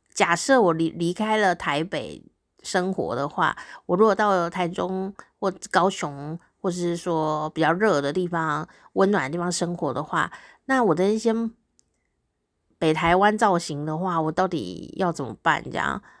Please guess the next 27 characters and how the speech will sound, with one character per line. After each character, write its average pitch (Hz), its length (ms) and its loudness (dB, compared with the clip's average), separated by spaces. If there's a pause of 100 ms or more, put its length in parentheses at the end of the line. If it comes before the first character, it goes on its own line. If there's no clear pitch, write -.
(240)
啊， 165 580 -2
那 208 100 0
当 214 160 4
然， 175 300 0
第 226 160 -2
一 208 40 -4
个 190 120 2
是 202 140 -2
我 165 180 0
也 160 140 0
买 135 180 -4
得 135 140 -4
很， 139 160 -10 (280)
很 120 140 -10
足 139 240 -4
够 185 280 2
啦， 147 280 -4
有 156 160 -2
好 165 180 2
多 196 220 0
好 170 100 -2
多 180 200 0
帽 185 240 -2
子 80 320 -12
哦， 65 200 -6 (300)
然 170 220 -2
后， 190 440 4